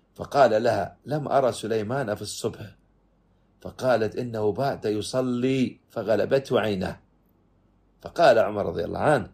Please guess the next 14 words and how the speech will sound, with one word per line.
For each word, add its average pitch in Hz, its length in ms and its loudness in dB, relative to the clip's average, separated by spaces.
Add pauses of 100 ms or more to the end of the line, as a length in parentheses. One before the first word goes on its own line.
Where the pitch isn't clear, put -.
(300)
"لأن 104 240 -2
أشهد 113 400 0
صلاة 107 440 0
الصبح 98 300 -8
في 98 160 -6
الجماعة 127 680 -2 (460)
أحب 120 360 0
إلي 120 360 2
من 135 180 -2
أن 120 160 -2
أقوم 120 380 2
ليلة". 87 380 2 (1900)
هذا 143 420 4
الأثر 110 500 0